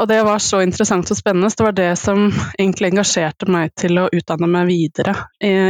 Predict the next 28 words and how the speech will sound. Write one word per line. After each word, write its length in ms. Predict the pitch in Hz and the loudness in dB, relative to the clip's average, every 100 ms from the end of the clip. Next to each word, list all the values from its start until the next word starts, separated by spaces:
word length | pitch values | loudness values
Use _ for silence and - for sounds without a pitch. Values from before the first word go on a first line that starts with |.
| 196 | 2
innenfor 400 | 180 160 - 175 | 0 0 -2 -4
feltet 560 | 165 160 - 170 170 | -4 -4 -2 0 2
urfolksstudier. 760 | 170 - 165 - - - 190 - - _ _ _ _ - - - - - - - - - - _ _ _ _ | 0 -2 -4 -2 -2 0 0 0 -2 _ _ _ _ -20 -18 -18 -12 -10 -8 -8 -8 -10 -14 _ _ _ _
Så 320 | - - - 254 247 | -4 -2 0 0 0
den 80 | 262 262 | 0 0
tredje 260 | 262 202 | 0 0
tingen 320 | - 196 254 | 0 0 2
er 240 | 277 180 196 | 0 0 0
at 320 | 220 - - - | -2 -4 -10 -4
jeg 100 | 220 | -2
også 220 | 202 226 | 0 0
er 80 | 220 | 0
veldig 160 | 208 | 0
glad 160 | 202 180 | 0 -2
i 60 | 175 | -2
populærkultur, 840 | 190 196 170 190 185 269 294 294 | -4 -2 -2 -6 -4 0 0 -2
jeg 220 | - 180 | -2 0
leser 240 | 180 180 185 | 0 0 0
mye 160 | 175 | 0
bøker, 600 | 170 240 240 - 247 247 214 - | 0 0 0 -2 0 2 0 0
hører 180 | 214 180 | 0 0
på 160 | - | 0
musikk, 640 | 185 190 - 247 - - - - | 2 2 0 -2 -4 -6 -4 -2
ser 240 | - - 202 | -4 -2 2
mye 160 | 196 | 2
serier 400 | 196 175 160 170 | 0 -2 0 0
og 80 | 190 | 0
filmer, 480 | 214 185 170 233 302 | 0 0 0 0 -2